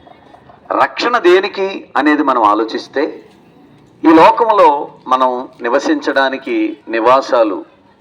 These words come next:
గృహాలు రక్షణగా ఉన్నాయి మనకి. చంటి బిడ్డకు తల్లి రక్షణగా ఉంది,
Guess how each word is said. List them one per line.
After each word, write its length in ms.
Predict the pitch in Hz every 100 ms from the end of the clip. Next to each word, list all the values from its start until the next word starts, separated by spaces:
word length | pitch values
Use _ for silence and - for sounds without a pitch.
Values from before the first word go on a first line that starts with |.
| 113
గృహాలు 340 | 110 127 127
రక్షణగా 480 | 104 - 135 123 117
ఉన్నాయి 260 | 104 101 87
మనకి. 300 | 87 - - _ _ _ _ _ _ _ _ _ - 160
చంటి 240 | 190 -
బిడ్డకు 520 | 180 180 190 175 147 139
తల్లి 480 | 131 151 135 127 156 -
రక్షణగా 500 | 113 - 143 135 123
ఉంది, 300 | 104 87 78